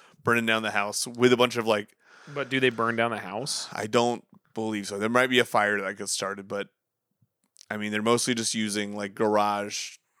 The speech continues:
Speaker 1: items to, uh, it feels like a really shitty, like, Stomp performance. You remember Stomp?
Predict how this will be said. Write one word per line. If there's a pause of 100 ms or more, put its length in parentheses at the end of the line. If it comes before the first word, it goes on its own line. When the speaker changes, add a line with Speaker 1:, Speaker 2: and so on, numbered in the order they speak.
(200)
Speaker 1:
items
to,
uh, (680)
it
feels
like
a
really
shitty,
like,
Stomp
performance.
You
remember
Stomp?